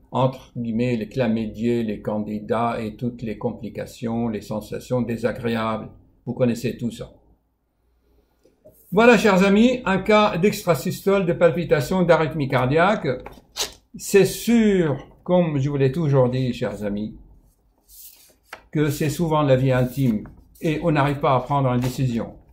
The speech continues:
Chaque fois qu'on pose une question à cette charmante dame, qu'est-ce que,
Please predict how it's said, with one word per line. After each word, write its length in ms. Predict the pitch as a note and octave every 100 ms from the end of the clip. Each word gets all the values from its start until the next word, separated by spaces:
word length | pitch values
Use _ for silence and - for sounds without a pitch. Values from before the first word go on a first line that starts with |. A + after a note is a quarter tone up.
| _
Chaque 240 | - F#3+ F#3
fois 180 | F#3 E3
qu'on 180 | D#3+
pose 220 | D3 E3 D3
une 100 | C3+
question 720 | C#3 - D3 D3 C#3+ C3+ - - - F3 D#3 B2+
à 80 | B2
cette 240 | - A#2+
charmante 420 | - C#3+ A#2+ A2 G#2
dame, 360 | B2+ D3+ D#3+ - -
qu'est-ce 220 | D3 C3
que, 260 | - B2+